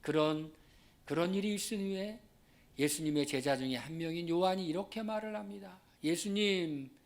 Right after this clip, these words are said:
우리에게 속하지 않은 사람 중에서 예수님의 이름으로 귀신을 쫓아내는 것을 보고 우리에 속하지 않았기 때문에 금하였나이다." 이렇게 말합니다.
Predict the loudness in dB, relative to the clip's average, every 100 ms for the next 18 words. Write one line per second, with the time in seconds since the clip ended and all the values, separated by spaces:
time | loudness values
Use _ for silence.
0 | _ _ _ -4 4 8 8 4 0 2
1 | 2 4 2 2 0 -2 -2 -4 -6 -6
2 | -6 -4 0 2 2 2 2 4 4 2
3 | 0 0 -2 0 2 2 0 0 0 2
4 | 4 4 4 2 2 0 2 0 2 4
5 | 4 4 0 0 0 -2 -4 -2 -4 4
6 | 4 4 2 2 2 -4 -20 -20 -20 -4
7 | 0 2 4 2 0 -2 -4 -4 -6 -6
8 | -8 -10 -12 -14 -12 -8 -8 -6 -8 -8
9 | -10 -12 -16